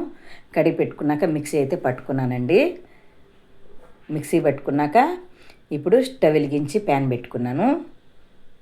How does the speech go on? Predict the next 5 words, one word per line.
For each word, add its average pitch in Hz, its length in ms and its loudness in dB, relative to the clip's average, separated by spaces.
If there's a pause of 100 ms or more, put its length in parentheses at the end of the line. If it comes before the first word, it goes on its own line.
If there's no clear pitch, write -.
(960)
అదే 156 160 2 (100)
ప్యాన్లో 151 260 4 (120)
నూనె 156 200 2
అయితే 180 220 4
వేసుకుంటున్నాను. 135 640 0